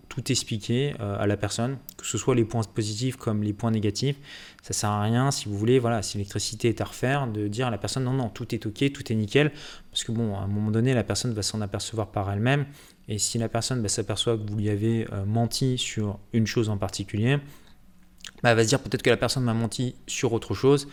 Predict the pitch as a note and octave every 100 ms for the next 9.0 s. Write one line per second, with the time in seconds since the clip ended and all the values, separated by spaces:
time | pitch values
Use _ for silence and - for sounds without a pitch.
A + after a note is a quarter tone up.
0 | - - - - - A2+ A#2+ - A2+ G#2
1 | G2+ G2+ G2 G2 G#2+ F#2+ A#2 G2+ G2+ G#2
2 | A#2+ - B2+ B2+ A#2 G#2+ - G#2 A2+ A2+
3 | G#2+ A2 - G2+ G2 A2 A#2 C#3 D#3+ -
4 | - A#2+ A#2 B2 F#3+ - - - - -
5 | - - - - - - G#2+ A2 D3+ D3+
6 | C3+ D3 C#3+ G#2+ - G#2+ G#2 G2+ G2+ G#2
7 | A#2 G#2+ G#2+ A2+ - G#2+ G#2 G2+ A2 -
8 | G2 G2 - G#2+ G#2 G2+ - G#2+ C3